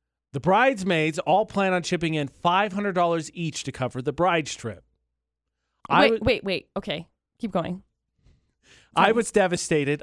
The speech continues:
Speaker 1: I'm still drowning in debt and still have thousands of dollars in college loans to pay off.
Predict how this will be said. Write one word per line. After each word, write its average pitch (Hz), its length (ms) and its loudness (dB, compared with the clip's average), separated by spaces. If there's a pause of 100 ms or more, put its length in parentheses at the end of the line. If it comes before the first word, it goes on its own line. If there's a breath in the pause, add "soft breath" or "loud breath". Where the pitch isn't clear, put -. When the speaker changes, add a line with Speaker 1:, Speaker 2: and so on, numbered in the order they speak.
Speaker 1:
I'm 156 200 0
still 165 240 -4
drowning 160 420 -2
in 190 100 -4
debt 156 240 0
and 147 80 -14
still 151 160 -2
have 131 120 -4
thousands 156 420 -2
of 143 60 -12
dollars 127 280 -2
in 127 80 -8
college 139 380 -2
loans 131 220 -6
to 127 80 -6
pay 151 220 0
off. 135 300 -2